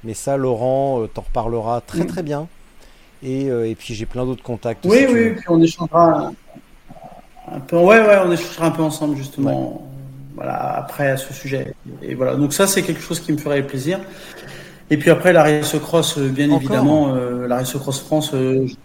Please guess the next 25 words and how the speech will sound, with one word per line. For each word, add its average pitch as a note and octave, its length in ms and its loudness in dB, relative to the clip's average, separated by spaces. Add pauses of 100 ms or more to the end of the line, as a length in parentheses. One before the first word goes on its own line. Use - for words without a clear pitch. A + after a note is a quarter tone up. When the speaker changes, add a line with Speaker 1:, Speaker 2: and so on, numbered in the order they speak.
(180)
Speaker 2:
ouais, G#3+ 260 8
je F3+ 80 0
pense G#3+ 220 -2
que - 80 -8
ça - 120 -4 (120)
va F#3 160 2
rentrer E3+ 260 -2
dans F3 100 0
mon E3+ 280 2
agenda E3 340 2
professionnel F3 560 -2
parce D#3 140 -6
que E3 120 -4
le D#3 260 2
mois D#3 160 2
de D3 40 -4
juin F3 200 0
est, D3 720 2
contient D3+ 420 2
deux C#3+ 140 4
week-ends E3+ 520 4
sur C#3 160 -6
lesquels, D3 320 0
euh, C3 240 0
je C3 100 -10